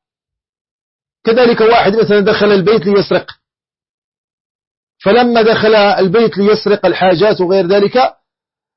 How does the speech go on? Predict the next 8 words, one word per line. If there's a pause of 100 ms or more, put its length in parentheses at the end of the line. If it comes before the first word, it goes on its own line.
(220)
فإذا
ب-،
ب-،
ب-،
هناك
كلب
أو
هناك